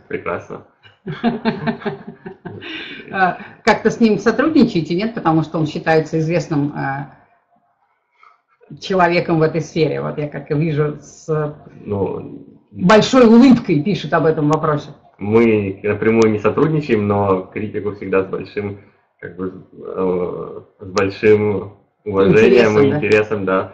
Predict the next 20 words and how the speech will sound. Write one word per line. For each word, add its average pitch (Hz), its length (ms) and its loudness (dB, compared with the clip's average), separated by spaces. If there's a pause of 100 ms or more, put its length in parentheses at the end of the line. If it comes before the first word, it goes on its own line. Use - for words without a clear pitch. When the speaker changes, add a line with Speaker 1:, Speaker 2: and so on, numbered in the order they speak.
(140)
Speaker 1:
Потому 107 320 0
что, 110 160 -2 (260)
конечно, 117 580 -2 (840)
всегда 98 280 -2
бывают 95 320 0
ошибки, 131 420 -6
и 92 260 -4
критика — 117 420 -8
это 95 160 -2
возможность 104 380 -2
их - 100 -14
исправить. 117 500 -4 (680)
Это 92 300 -8
только 110 220 -2
приветствуется 107 840 -2
и 90 440 -6 (320)
позволяет 107 380 4
нам 104 120 0
становиться 101 420 -4
лучше. - 360 -8